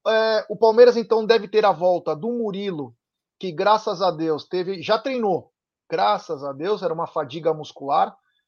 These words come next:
mas a gente fica com o alerta ligado e vamos lembrar que o Murilo não vinha jogando todos os jogos, o Kusevich e o Gustavo Gomes também estavam jogando, então liga o sinal de alerta que a maratona ela é pesada e pra alguns jogadores, às vezes, sofre mais.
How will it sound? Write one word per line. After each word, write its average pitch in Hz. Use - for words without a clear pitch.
mas 233
a -
gente 202
fica 202
com 196
o 185
alerta 180
ligado 170
e 196
vamos 220
lembrar 208
que 220
o 202
Murilo 208
não 196
vinha 233
jogando 196
todos 170
os 135
jogos, 175
o -
Kusevich 175
e -
o 175
Gustavo 170
Gomes 175
também 170
estavam 170
jogando, 143
então 170
liga 196
o 208
sinal 190
de 175
alerta 165
que 165
a 156
maratona 165
ela 160
é 165
pesada 165
e 160
pra 165
alguns 165
jogadores, 156
às 151
vezes, 147
sofre 170
mais. 196